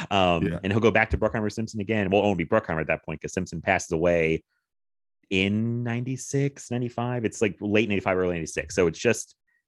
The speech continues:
Speaker 1: Jerry Bruckheimer, but they make Enemy of the State, which is a, a hit again. So it's like he keeps swinging back and <laughs> forth, but, um, he's such a good director that he keeps getting chances. And,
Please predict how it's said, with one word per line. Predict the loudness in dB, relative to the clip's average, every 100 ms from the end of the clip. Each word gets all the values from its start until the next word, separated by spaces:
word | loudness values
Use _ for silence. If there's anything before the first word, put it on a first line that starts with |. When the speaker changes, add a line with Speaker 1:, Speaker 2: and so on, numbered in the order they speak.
| 2
Speaker 1:
Jerry | 2 6
Bruckheimer, | 4 2 -4 -2 -2
but | 0 0
they |
make | -2 -2
Enemy | -2 -4
of |
the | 0
State, | 4 4 2
which | -4
is | -8 -8
a, | -10 -8
a |
hit | 0 2
again. | 4 2 -2
So | -2 -2
it's | 0
like | -4
he | 0
keeps | -2 -2
swinging | 0 2 4
back | 4 4
and | 0 0
<laughs> |
forth, | 4 4 4 2
but, | 0 0 -16 -12 -2
um, | 2 4 2 -2 -6 _ _ _
he's | -2 0
such | 2
a |
good | 2 2
director | 4 2 0
that | -2
he | -4
keeps | -8 -4
getting | -4 0
chances. | -2 0 0 -2 -2
And, | 0 0 -2